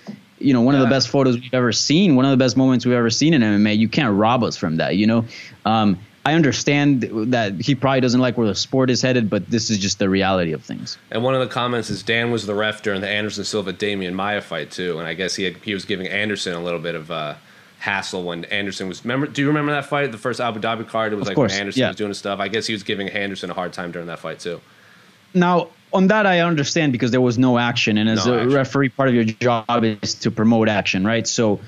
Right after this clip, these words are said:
Speaker 1: uh, that's why we have stand-ups and, and, and, and breakups in, in, in clinch positions and certain things like that. Um, so, you know, in, in that sense, I would agree. But, I mean, if you're scrapping and you're just being a showman, like,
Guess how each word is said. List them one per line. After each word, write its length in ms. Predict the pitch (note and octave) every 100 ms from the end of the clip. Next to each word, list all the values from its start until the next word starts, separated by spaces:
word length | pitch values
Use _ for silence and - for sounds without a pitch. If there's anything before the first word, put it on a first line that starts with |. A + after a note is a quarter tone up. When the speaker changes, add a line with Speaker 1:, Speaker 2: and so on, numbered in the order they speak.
| -
Speaker 1:
uh, 80 | A2
that's 160 | G#2+
why 60 | G2+
we 80 | G#2
have 100 | G2
stand-ups 520 | - F#3 D#3+ D3+ -
and, 120 | A#2
and, 140 | G2 G2
and, 120 | G2
and 140 | G2 G2
breakups 460 | C3+ A#2 C3 B2
in, 220 | A#2 G#2+
in, 260 | G2+ G2+ G2
in 120 | F#2+
clinch 260 | F#2+ C#3 C3
positions 500 | A#2+ C3 A#2 B2 G2+
and 80 | G2
certain 300 | A#2 F2 E2+ -
things 180 | G#2+
like 120 | F#2+ F2+
that. 280 | G2+ F#2+ - - -
Um, 260 | G2+ G#2 G2
so, 400 | - D3 C#3 -
you 120 | - D3+
know, 100 | C3
in, 100 | B2+
in 140 | C#3
that 180 | D3 C3+
sense, 180 | C3 A2+
I 100 | G#2
would 120 | F#2
agree. 220 | E2+ G2+
But, 180 | F2 F#2
I 80 | A2
mean, 140 | B2
if 80 | A2
you're 120 | D#3+
scrapping 600 | E3 - C#3+ D#3 D3+ D3 - - - -
and 140 | A2+
you're 140 | A#2 B2
just 280 | A#2+ A2+ F#2+ F#2 A2+
being 220 | C3 A#2+
a 40 |
showman, 400 | A2 C3+ C3 D3
like, 220 | C3+ G2+